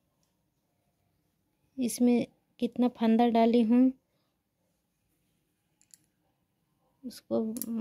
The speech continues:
कितने पर इसका कंधा, इसको घटाई हूँ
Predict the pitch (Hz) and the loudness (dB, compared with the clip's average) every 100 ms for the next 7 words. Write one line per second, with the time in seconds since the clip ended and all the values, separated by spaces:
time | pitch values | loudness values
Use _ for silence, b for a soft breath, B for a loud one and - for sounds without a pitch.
0 | 208 - 208 _ _ _ _ _ 226 - | -10 -14 -20 _ _ _ _ _ -10 -4
1 | 233 233 233 226 262 262 226 - 220 214 | 0 0 -2 -2 -2 -2 -4 -6 -8 -6
2 | - 220 214 202 208 220 - 220 208 214 | -4 0 0 0 -4 -8 -8 -6 -4 -4
3 | 214 214 226 226 233 | -2 0 2 2 2